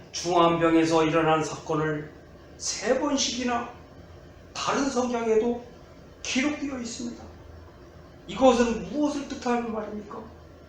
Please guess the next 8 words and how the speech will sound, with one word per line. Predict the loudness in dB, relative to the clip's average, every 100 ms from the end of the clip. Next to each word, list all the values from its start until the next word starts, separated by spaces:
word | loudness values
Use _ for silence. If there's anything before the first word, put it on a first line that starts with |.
| -20 -20 -20 -20 -20 -20 -4
히스기야 | 0 2 2 4 10 12
왕이 | 12 12 10 6 4 -2 -8 -18 -20 -20 -20 -20 -20 -20 -20 -20 -20 2
왕위에 | 10 12 12 12 12
오른 | 12 10 8 6 4 0
그 | 2 6
업적 | 6 4 -2 -2
중에 | 0 2 2 0 -6 -18 -20 -20 -20 -20 -10
훌륭했던 | -4 -2 0 0 0 -2 -6 -2 -2 -2